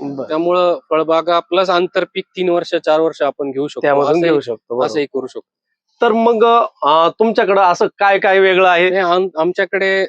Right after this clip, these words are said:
Speaker 2: अ, आता आपण पहिले घरचे प्लॉट लावलेले आहेत, चाळीस एकर आपले सगळे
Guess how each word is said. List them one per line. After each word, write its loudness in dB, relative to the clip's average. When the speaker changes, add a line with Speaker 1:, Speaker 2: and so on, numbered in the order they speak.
Speaker 2:
अ, -4
आता -2
आपण -2
पहिले -2
घरचे -8
प्लॉट -2
लावलेले 0
आहेत, -12
चाळीस -2
एकर -6
आपले -4
सगळे -4